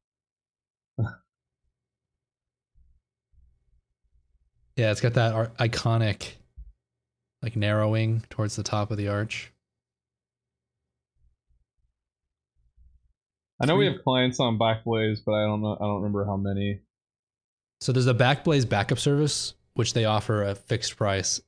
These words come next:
Speaker 2: and
Speaker 1: Yeah, the
Speaker 2: unlimited
Speaker 1: personal
Speaker 2: backups.
Speaker 1: backup. Yeah, that's, uh, we have clients on that.
Speaker 2: Yep. That's a good deal.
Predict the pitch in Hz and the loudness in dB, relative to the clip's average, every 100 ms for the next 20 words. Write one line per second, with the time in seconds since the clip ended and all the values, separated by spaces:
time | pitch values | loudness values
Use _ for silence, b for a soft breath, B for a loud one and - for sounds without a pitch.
0 | - 110 104 104 120 113 98 120 - 110 | -6 -4 -2 0 2 2 0 0 0 0
1 | 104 104 101 110 107 101 107 107 - 110 | 0 0 0 0 -2 -2 -2 -2 -2 -8
2 | - - 104 87 110 107 101 101 101 98 | -10 -18 -12 -6 -4 -4 -6 -8 -8 -8
3 | 101 101 - _ _ _ _ - 101 - | -8 -8 -10 _ _ _ _ -8 -8 -8
4 | _ _ _ _ - 104 - 104 101 98 | _ _ _ _ -6 -6 -4 -4 -2 -2
5 | 95 | -4